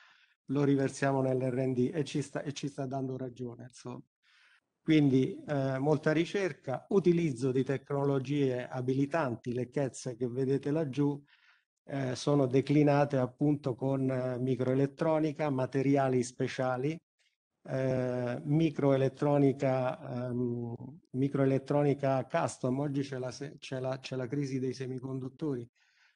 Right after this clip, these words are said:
Ehm, noi attraverso dei partner stiamo cercando di portare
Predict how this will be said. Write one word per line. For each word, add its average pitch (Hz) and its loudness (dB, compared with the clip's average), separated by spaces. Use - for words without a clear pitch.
Ehm, 127 -6
noi 147 2
attraverso 139 0
dei 147 2
partner 143 -2
stiamo 135 -4
cercando 139 -2
di 131 -2
portare 135 -4